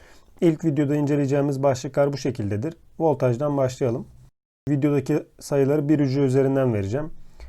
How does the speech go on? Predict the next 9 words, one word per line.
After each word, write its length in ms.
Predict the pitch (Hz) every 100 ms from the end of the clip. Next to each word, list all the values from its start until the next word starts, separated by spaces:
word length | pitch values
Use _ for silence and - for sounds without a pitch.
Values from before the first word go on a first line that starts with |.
| - 135
Bir 220 | 156 156
hücreli 380 | 135 139 127 147
lipopillerin 640 | 151 131 147 139 131 135
nominal 340 | 147 143 135
voltajı 420 | 135 147 135 131 160
üç 180 | 135
nokta 240 | 139 131 147
yedi 180 | 139 139
volttur. 380 | 110 - 160